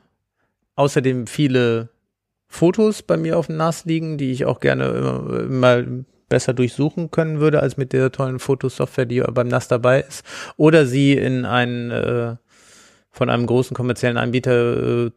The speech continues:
bereitgestellten Cloud-Service zu laden. Ähm, also habe ich mir irgendwann in einer,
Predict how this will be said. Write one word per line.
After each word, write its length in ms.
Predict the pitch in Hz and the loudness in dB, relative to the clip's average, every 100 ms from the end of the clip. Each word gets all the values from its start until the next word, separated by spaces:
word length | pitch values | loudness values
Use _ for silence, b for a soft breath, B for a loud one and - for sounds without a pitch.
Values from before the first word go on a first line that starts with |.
| - | 2
bereitgestellten 1000 | 117 123 123 - 120 113 123 120 110 - _ | 4 4 0 -2 -2 -2 -8 -8 -10 -14 _
Cloud-Service 600 | - 123 131 147 143 143 | -2 0 0 0 -2 -4
zu 80 | - | -4
laden. 320 | 135 143 165 - B B B B _ | 2 2 0 -8 B B B B _
Ähm, 480 | 143 147 147 147 147 - _ _ _ - - - | 2 4 2 -2 -6 -10 _ _ _ -14 -12 0
also 200 | 135 147 | 4 6
habe 100 | 156 | 6
ich 60 | 147 | 4
mir 120 | 151 | 2
irgendwann 480 | 143 160 147 151 151 | 2 2 0 0 -2
in 220 | - 139 | -6 -4
einer, 720 | 139 135 135 135 131 131 - | 0 2 4 4 2 -2 -8